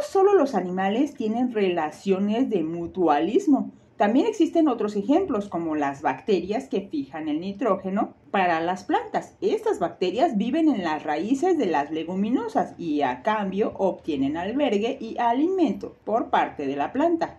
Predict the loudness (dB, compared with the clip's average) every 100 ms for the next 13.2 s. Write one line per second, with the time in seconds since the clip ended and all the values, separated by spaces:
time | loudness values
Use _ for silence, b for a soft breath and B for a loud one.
0 | 2 4 4 2 4 4 6 6 6 2
1 | 0 0 2 2 0 0 -2 -4 -10 4
2 | 6 8 6 2 0 2 2 0 0 0
3 | 0 -2 -4 -4 -4 -2 -2 0 -2 -4
4 | -2 0 -2 0 2 2 0 -4 -6 -4
5 | -2 2 2 2 -2 B B _ 0 2
6 | 0 -4 -8 -6 4 4 6 4 4 2
7 | 0 0 0 0 0 -2 0 0 2 2
8 | 4 6 6 6 4 4 0 0 -4 -6
9 | -2 0 0 0 0 -2 0 -2 -2 -4
10 | -2 0 0 -4 0 -2 0 -4 -4 -6
11 | -4 -2 -4 -2 2 4 4 4 0 0
12 | -2 -2 -4 -2 -4 -6 -4 -4 -2 -2
13 | -2 -4